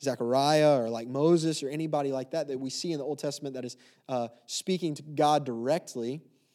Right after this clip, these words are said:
And so we see that he comes in and he has this vision of, of an angel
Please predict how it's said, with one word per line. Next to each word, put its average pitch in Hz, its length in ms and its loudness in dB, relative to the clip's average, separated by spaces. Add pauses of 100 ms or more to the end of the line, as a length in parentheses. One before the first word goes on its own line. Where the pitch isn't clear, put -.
(280)
And 143 80 -6
so 151 80 -2
we 143 100 0
see 190 220 0
that 151 260 0 (160)
he 180 140 -2
comes 180 340 2
in 147 180 2
and 147 120 -2
he 143 60 -4
has 170 280 0
this 139 160 -6
vision 175 460 0
of, 143 100 -4 (320)
of 139 140 2
an 131 240 -2
angel 160 800 -2